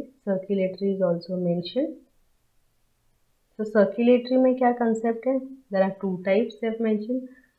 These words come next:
this open type and closed type। So ओपन टाइप में क्या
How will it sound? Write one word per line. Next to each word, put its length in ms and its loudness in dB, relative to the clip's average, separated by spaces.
this 220 -4
open 340 -6
type 340 0
and 160 -4
closed 340 -4
type। 340 -20
So 80 2
ओपन 240 2
टाइप 200 4
में 200 4
क्या 160 4